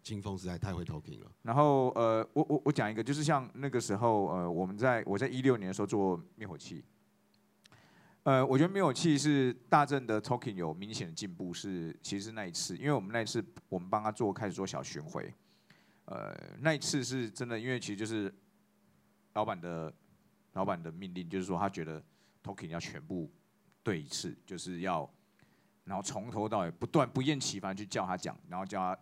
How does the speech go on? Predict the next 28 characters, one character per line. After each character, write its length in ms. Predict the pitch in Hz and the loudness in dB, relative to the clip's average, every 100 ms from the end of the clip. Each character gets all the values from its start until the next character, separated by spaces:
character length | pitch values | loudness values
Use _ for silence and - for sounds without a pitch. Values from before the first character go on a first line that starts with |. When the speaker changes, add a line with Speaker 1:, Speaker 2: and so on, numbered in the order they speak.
| _ | _
Speaker 2:
就 140 | 104 | -8
内 260 | 101 123 85 | -4 -6 -6
化 200 | - 90 | -4 -6
到 160 | 78 90 | -4 -6
你 80 | 67 | -6
自 140 | 90 | -12
己， 140 | - - | -10 -4
就 140 | 104 | -4
是 80 | 196 | 2
Speaker 1:
我， 60 | 165 | 6
我 40 | 104 | 6
插 260 | 104 127 | 6 6
一 60 | 110 | 6
下 180 | 113 104 | 4 4
纪 160 | 107 | 0
纲， 300 | 90 87 90 - | -2 -4 -6 -10
Speaker 2:
嗯。 100 | 95 - | -20 -6
Speaker 1:
你 100 | 104 | 0
们 160 | 110 120 | 2 2
公 240 | 151 143 | 2 0
司 220 | 143 147 | 2 4
会 160 | 135 131 | 4 4
开 240 | - 127 | 0 -2
talking 440 | 123 - 139 117 87 | 0 -2 0 -2 0
会 200 | 113 92 | 0 0
议 160 | 98 | -2
吗？ 180 | 82 78 - _ _ _ _ _ _ _ _ - | -6 -12 -16 _ _ _ _ _ _ _ _ -4
Speaker 2:
呃， 520 | 113 110 110 107 | 0 2 2 0